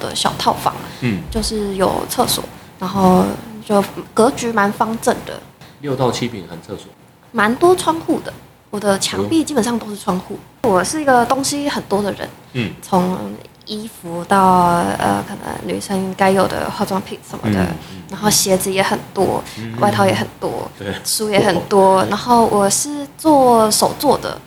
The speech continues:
Speaker 2: 嗯。
Speaker 1: 就是我有很多类型的工具，
Speaker 2: 嗯。
Speaker 1: 从皮革到精工，还有漆，做漆的什么工具，就我东西其实很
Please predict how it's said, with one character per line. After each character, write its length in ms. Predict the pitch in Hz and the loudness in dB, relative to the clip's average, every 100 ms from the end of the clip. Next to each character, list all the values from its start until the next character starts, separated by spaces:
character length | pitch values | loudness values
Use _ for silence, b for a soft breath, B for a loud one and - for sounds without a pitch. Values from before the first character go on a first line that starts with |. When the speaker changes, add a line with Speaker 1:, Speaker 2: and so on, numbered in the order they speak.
| - | -8
Speaker 2:
嗯。 220 | 151 110 | -6 -2
Speaker 1:
就 60 | 247 | 0
是 60 | 233 | 4
我 80 | |
有 60 | 208 | 4
很 180 | 214 196 | 2 -2
多 220 | - 220 | 0 2
类 180 | 226 214 | 4 4
型 160 | 196 185 | 2 -4
的 60 | 180 | -2
工 280 | 208 208 214 | 0 0 -4
具， 240 | - 220 - B B | -8 -12 -14 B B
Speaker 2:
嗯。 180 | 131 | -2
Speaker 1:
从 180 | 110 190 | 0 0
皮 260 | - - 185 | 0 -6 -4
革 180 | 196 185 | 0 2
到 260 | 185 - 220 - | 2 0 -2 -2
精 260 | 208 202 | -4 -4
工， 240 | 202 202 202 | 0 2 2
还 160 | 208 | 0
有 100 | 196 190 | -2 -2
漆， 560 | - - 208 202 202 - | -4 -4 -6 -8 -10 -14
做 200 | - 214 | -4 -4
漆 360 | 190 - 208 202 | -2 -4 -4 -8
的 220 | 196 196 | -8 -8
什 100 | 202 | -10
么 80 | 202 - | -12 -2
工 240 | 196 196 | 0 0
具， 200 | - 208 - - - | -8 -16 -18 -10 2
就 100 | 359 | 4
我 60 | |
东 120 | 240 | 4
西 120 | 247 240 | 0 -4
其 120 | 202 | -8
实 60 | |
很 80 | 185 | -12